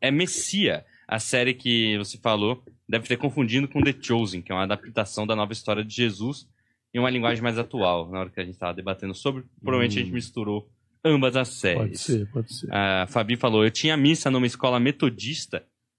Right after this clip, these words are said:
Speaker 1: eu gostava e as aulas de religião também eram boas." Também gostava da minha aula de religião, Fabi. Uma vez a professora perguntou pra mim, é, <laughs> tô me vendo ali, tô, ela perguntou pra mim o que que a gente queria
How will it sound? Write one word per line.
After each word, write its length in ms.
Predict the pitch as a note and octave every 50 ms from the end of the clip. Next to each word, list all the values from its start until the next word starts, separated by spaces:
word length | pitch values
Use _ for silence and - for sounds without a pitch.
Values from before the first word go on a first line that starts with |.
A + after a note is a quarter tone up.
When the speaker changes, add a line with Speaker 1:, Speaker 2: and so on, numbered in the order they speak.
| _ _ _ -
Speaker 1:
eu 140 | G2+ G#2+
gostava 680 | A2 A#2+ B2+ B2 B2+ - - - A#2+ C3 D3 D#3+ D3+ C#3+
e 40 |
as 120 | C3 B2 G#2+
aulas 240 | A#2+ A#2+ B2+ B2 A#2
de 60 | B2
religião 400 | B2 B2+ A#2+ A2+ A2 A2 A#2 B2+
também 300 | B2 - C3+ A#2+ A#2+ B2
eram 240 | C3+ C#3+ C#3+ C3+ B2
boas." 560 | G#2+ G2 G2+ G2+ F#2+ F2+ E2 E2+ F2+ - - _ _ - E2 - - - - - _ _
Também 180 | _ G2 G#2+ A#2
gostava 340 | A#2+ A#2+ A#2 - B2 A#2+ A2+
da 40 | A#2
minha 140 | A#2+ A2+
aula 160 | G#2+ G2+ G2+ G#2
de 80 | G2+
religião, 640 | G2 G2+ A2 G#2+ G2+ G2 G#2 G#2+ A#2 A#2+ A2 G#2 F2+ - _
Fabi. 240 | - G2+ F#2 F2 F#2+
Uma 160 | F#2+ G2 F#2+
vez 160 | F#2 G#2 G#2
a 80 | A2 G#2
professora 340 | G2+ - G#2 G2+ - A2 G2
perguntou 520 | - G#2 G#2 G2 - - G#2+ G#2 G2 F#2
pra 160 | - G2 G2
mim, 480 | G2 G2 G2 F#2+ F#2+ F#2 F2+ F2 E2+ - _ _ _ _ _ _ _ - -
é, 320 | - F#2+ F#2+ F#2 F#2+ G#2+ - - - - - - - - _ _ _ _ _ _ _ - _ _ -
<laughs> 260 | - - G#2 G2 -
tô 80 | - G#2
me 120 | G2+ G2
vendo 220 | F2+ F2+ F#2+ F2+ F2+
ali, 120 | F2 F#2
tô, 160 | - - A#2+ A#2 - - _ _ _ F#3 - - G3 - - _ -
ela 160 | - G2 G2+
perguntou 260 | - A#2 A2+ G2+ A#2
pra 100 | A2 A#2
mim 300 | A2+ G#2+ A2 G#2+ G#2+ G#2
o 60 | G2+ F#2+
que 100 | - -
que 60 | -
a 60 | D3+
gente 180 | C3+ C#3 C3+ -
queria 600 | - - C#3 B2 C3 C3 A#2+ G2+ F2+ E2 D#2 D#2+